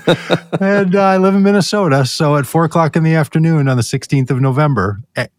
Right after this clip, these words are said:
Speaker 2: and we're not even done getting dark early. It's not until the twenty-first of December. We've got another
Speaker 1: Yeah, we
Speaker 2: month
Speaker 1: got
Speaker 2: where
Speaker 1: some
Speaker 2: it's just
Speaker 1: time.
Speaker 2: gonna get darker and darker. I mean,
Speaker 1: Did
Speaker 2: it's
Speaker 1: you
Speaker 2: not
Speaker 1: guys
Speaker 2: quite,
Speaker 1: get
Speaker 2: it's not black sky yet, but
Speaker 1: Did you
Speaker 2: it's
Speaker 1: guys get snow today? We got, like, a blizzard today.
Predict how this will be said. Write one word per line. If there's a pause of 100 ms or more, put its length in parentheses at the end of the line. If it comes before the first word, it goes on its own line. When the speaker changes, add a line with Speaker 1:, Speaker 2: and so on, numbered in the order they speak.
(220)
Speaker 2:
and
we're
not
even
done
getting
dark
early.
It's
not
until
the
twenty-first
of
December.
We've
got
another
Speaker 1:
Yeah,
we
Speaker 2:
month
Speaker 1:
got
Speaker 2:
where
Speaker 1:
some
Speaker 2:
it's
just
Speaker 1:
time.
Speaker 2:
gonna
get
darker
and
darker. (960)
I
mean,
Speaker 1:
Did
Speaker 2:
it's
Speaker 1:
you
Speaker 2:
not
Speaker 1:
guys
Speaker 2:
quite,
Speaker 1:
get
Speaker 2:
it's
not
black
sky
yet,
but
Speaker 1:
Did
you
Speaker 2:
it's
Speaker 1:
guys
get
snow
today?
We
got,
like,
a
blizzard
today.